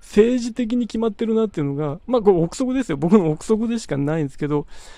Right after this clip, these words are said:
しかもすごい気使ってるよねって。秋元先生がそうしてほしいって、四枠欲しいって言ったわけじゃないんですけど、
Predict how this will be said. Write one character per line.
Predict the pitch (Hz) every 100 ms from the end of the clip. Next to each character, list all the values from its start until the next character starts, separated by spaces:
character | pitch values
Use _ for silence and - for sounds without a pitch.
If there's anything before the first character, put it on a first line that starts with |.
| -
し | - -
か | 285
も | 160
す | - 196
ご | 269
い | 277
気 | - 180
使 | 175 - 196
っ |
て | - 214
る | 170
よ | 139
ね |
っ | 139
て。 | 160 - - -
秋 | 214 254
元 | 466 330
先 | 196 175
生 | 214
が | 240
そ | - 208
う | 214
し |
て | - 208
ほ | 214
し | 202
い | 151
っ |
て、 | 156
四 | 180 220
枠 | 220 208
欲 | 180 196
し |
い | 170
っ |
て | -
言 | 135
っ |
た | - 165
わ |
け | 156
じ | 131
ゃ |
な | 139 233
い | 214
ん |
で |
す | -
け | 151
ど、 | 196 156